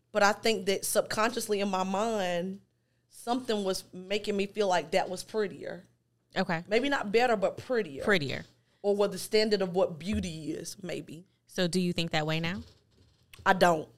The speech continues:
Speaker 1: Mm-mm.
Speaker 2: Okay.
Speaker 1: Mm-mm.
Speaker 2: Okay.
Speaker 1: Mm-mm. But I think that I was thinking that when she said it, I was like, "What?"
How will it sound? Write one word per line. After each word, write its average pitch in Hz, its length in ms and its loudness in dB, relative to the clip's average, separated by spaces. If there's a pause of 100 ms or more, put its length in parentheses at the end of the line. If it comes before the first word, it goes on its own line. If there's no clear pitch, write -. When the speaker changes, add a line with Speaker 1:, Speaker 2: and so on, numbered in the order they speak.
Speaker 1:
Mm-mm. 175 380 -4 (160)
Speaker 2:
Okay. 175 240 2
Speaker 1:
Mm-mm. 180 260 -4 (200)
Speaker 2:
Okay. 208 180 -2
Speaker 1:
Mm-mm. 185 120 -4 (600)
But 202 260 8
I 202 100 8
think 214 280 0
that 214 120 8
I 202 60 6
was 202 160 0
thinking 247 280 0
that 185 100 0
when 196 80 -2
she 240 140 0
said 254 260 4
it, 247 80 4
I 240 80 4
was 254 120 -2
like, 208 180 0
"What?" 262 380 -2